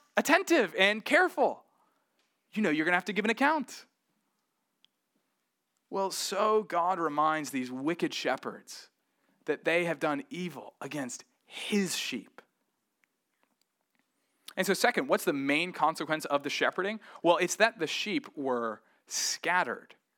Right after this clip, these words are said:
We see that three times. Now again, this is so significant because in using this phrase, the Lord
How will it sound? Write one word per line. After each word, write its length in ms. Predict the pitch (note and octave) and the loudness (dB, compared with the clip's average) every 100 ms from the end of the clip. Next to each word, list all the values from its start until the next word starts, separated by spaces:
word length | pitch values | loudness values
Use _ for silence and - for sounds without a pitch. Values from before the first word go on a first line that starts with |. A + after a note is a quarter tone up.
| _ _ _ _ _ _ _ | _ _ _ _ _ _ _
We 100 | - | -10
see 120 | B2+ B2+ | 0 0
that 140 | A#2+ | 0
three 140 | D3 | -2
times. 560 | C#3+ F3 D3+ - - - _ _ _ _ _ _ _ _ _ _ _ _ | 2 2 2 -2 -20 -20 _ _ _ _ _ _ _ _ _ _ _ _
Now 100 | E3+ | 0
again, 260 | F3+ A#3 D#3+ | 4 4 4
this 220 | G#3 - | 0 2
is 100 | E3+ | 0
so 340 | - - F#3+ | 0 2 2
significant 840 | G3+ - E3+ F#3+ G#3 C3 C3 A#2 - | 2 0 0 0 0 -2 -2 -4 -4
because 280 | C#3+ D#3+ | -2 -2
in 200 | - D3 | -2 -6
using 400 | D3 F3+ G#3+ G#3 | -4 -4 -2 -2
this 180 | D#3 C#3+ | -2 -2
phrase, 680 | - - F3 A#2+ A2+ C#3+ - | -6 -2 0 2 -2 -6 -6
the 160 | C#3+ | -4
Lord 760 | B2+ C#3 F3 G3+ A#2+ A2 D#3+ | -4 0 2 4 2 -2 -4